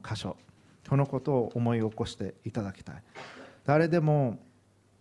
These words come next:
子供のように、悔い改めて子供のようにならない限り、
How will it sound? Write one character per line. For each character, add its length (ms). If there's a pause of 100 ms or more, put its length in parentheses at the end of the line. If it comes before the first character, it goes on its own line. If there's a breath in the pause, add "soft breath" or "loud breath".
(1700)
子 200
供 280
の 180
よ 160
う 40
に、 100
悔 340
い 140
改 120
め 120
て 100
子 140
供 240
の 220
よ 200
う 40
に 100
な 160
ら 120
な 160
い 80
限 340
り、 320